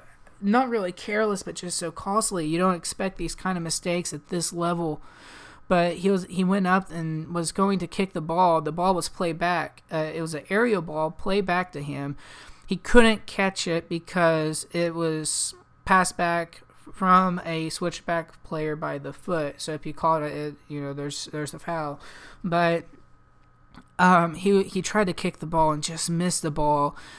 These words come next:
And, um, again, that guy from Rio O K C, he had, he had the two easiest goals he'll see all year, between the one that, um, was an open goal after his, his, uh, buddy passed it to him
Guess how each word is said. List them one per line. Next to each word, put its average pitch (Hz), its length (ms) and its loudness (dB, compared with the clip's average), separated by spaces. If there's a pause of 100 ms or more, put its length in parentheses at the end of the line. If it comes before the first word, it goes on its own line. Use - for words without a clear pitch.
(240)
And, 160 500 -2
um, 151 340 -2
again, 156 360 -2
that 143 140 -4
guy 160 200 0
from 143 480 -2
Rio 151 440 -2
O 147 160 -6
K 147 260 -8
C, 147 500 -4 (500)
he - 220 -2
had, 170 420 2
he 190 140 -2
had 170 360 2
the 156 120 -6
two 202 220 0
easiest 165 520 -2
goals 151 260 -4
he'll 156 160 -4
see 151 200 -4
all 147 180 -2
year, 139 440 -6 (100)
between 156 400 -4
the 151 100 -6
one 156 340 -4
that, 151 300 -6 (580)
um, 143 360 -6
was 151 200 -4
an - 100 -10
open 180 340 2
goal 160 220 0
after 156 300 -4
his, 143 500 -6 (440)
his, 147 360 -6
uh, 139 380 -8 (400)
buddy 165 320 2
passed 170 400 2
it 143 120 -8
to 147 220 -4
him 147 220 -6